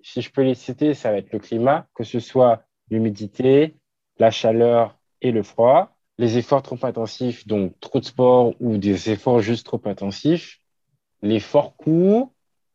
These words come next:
euh, les maladies, les infections, euh, l'alcool et fumer. Et pour dernier mot, le plus difficile,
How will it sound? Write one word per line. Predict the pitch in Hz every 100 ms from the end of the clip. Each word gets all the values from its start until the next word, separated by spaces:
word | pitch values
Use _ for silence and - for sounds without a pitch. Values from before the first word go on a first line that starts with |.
| 107
euh, | 113 113 110 110
les | 107 113
maladies, | 131 143 151 127 123 117 254 277
les | 120 107 110
infections, | 117 135 - - 123 127 143 170 214 _ _ _ _ _ -
euh, | 113 113 110 107 101
l'alcool | 107 110 104 147 143 135 117 - -
et | 123
fumer. | - 113 110 120 160 _ _ _ _ _ _ _ _ -
Et | 120
pour | 131 127 123
dernier | 139 143 143 143 135 120 - -
mot, | 127 143 170 190 _ _
le | - 120
plus | 113 120
difficile, | 131 123 147 - 165 185